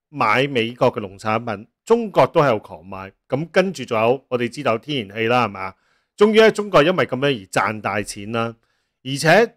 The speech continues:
最重要嘅就係話呢，有傳聞啊，美國嘅消息就係話，美國呢，將會宣布減免對中國嘅產品徵收關稅呢一個問題。而呢一個問題呢，係星期五，上個禮拜五嗰陣時，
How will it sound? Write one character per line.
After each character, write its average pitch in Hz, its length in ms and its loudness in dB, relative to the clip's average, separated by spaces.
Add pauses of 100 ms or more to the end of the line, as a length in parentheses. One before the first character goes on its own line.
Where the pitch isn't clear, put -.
最 175 220 6
重 151 220 0
要 156 140 2
嘅 151 180 6
就 139 100 2
係 123 100 4
話 120 180 4
呢， 160 160 2 (320)
有 135 120 2 (260)
傳 110 400 -4
聞 113 240 -2
啊， 131 520 4
美 123 260 -4
國 147 200 2
嘅 135 100 -2
消 165 200 -4
息 156 180 -6
就 123 120 -4
係 110 100 -2
話， 110 280 0 (260)
美 135 220 0
國 160 180 2
呢， 175 140 4 (120)
將 220 460 4
會 143 180 -2
宣 175 360 -6
布 123 240 0
減 117 220 -6
免 139 240 -10
對 131 200 -2 (100)
中 202 320 -4
國 147 180 0
嘅 131 100 -6
產 104 260 -10
品 120 260 -8
徵 131 300 -10
收 127 180 -2
關 127 360 0
稅 107 180 -12
呢 117 80 -2
一 113 40 -4
個 101 100 -12
問 87 100 -20
題。 - 160 -20 (880)
而 143 80 -8
呢 208 360 2
一 - 40 -12
個 185 120 4
問 113 220 -2
題 104 180 -14
呢， 156 240 0 (320)
係 131 260 0
星 233 440 -2
期 131 200 -6
五， 117 220 -16
上 135 260 2
個 143 160 2
禮 139 80 2
拜 127 200 -2
五 - 40 -12
嗰 151 200 -2
陣 123 100 -10
時， 104 80 -20